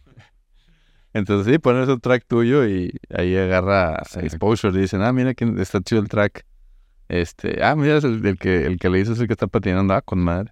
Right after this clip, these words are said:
Speaker 2: Ajá, exacto.
Speaker 1: Sí, está chido. Yo tengo, digo, tengo amigos aquí que son en Monterrey que hacían videos y me los enseñaban y traían sus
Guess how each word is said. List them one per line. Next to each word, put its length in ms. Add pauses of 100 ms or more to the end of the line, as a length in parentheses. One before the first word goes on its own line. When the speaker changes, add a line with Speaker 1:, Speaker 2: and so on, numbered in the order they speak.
(160)
Speaker 2:
Ajá, 420
exacto. 440
Speaker 1:
Sí, 60
está 240
chido. 240
Yo 140
tengo, 240
digo, 180
tengo 160
amigos 260
aquí 240
que 120
son 80
en 40
Monterrey 300
que 60
hacían 200
videos 480
y 60
me 80
los 100
enseñaban 680
y 80
traían 340
sus 160